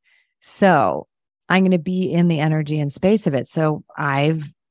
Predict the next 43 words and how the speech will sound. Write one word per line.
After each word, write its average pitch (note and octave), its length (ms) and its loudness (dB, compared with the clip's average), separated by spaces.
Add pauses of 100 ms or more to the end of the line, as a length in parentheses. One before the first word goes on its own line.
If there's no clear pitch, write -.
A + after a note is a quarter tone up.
(140)
been D3+ 180 0
preparing, F#3 680 -2
you E3 140 0
know, D#3 180 2
for E3 300 -2
that D3+ 180 2
transition D3 680 -4
and D#3 260 -4
assuming E3 720 0 (460)
that D3+ 140 -4
my E3+ 240 2
just D#3+ 260 -6
wanting D#3+ 260 -2
to D#3 60 -2
be E3 220 0
there D#3 260 2
and D#3 140 0
be D#3 160 -4
in E3 180 -2
it D#3 220 -2
and D#3 180 -4
talk D#3 300 -6
about D3+ 340 2
it D3+ 300 -2 (640)
is E3 140 -2
valuable. D#3 800 0
Yes, E3 320 2
I E3 60 -2
knew D#3+ 120 -2
I D#3 80 0
wanted D3+ 260 0
to, D3+ 60 0
like, C#3+ 220 -4
share D3+ 400 0
and, D3+ 180 0 (140)
and D3+ 160 -2
be D3+ 160 0
with D3+ 180 -2
it C3+ 80 -2
with C#3 180 -6
you E3 180 0
all, D3 300 2 (460)
but E3 260 0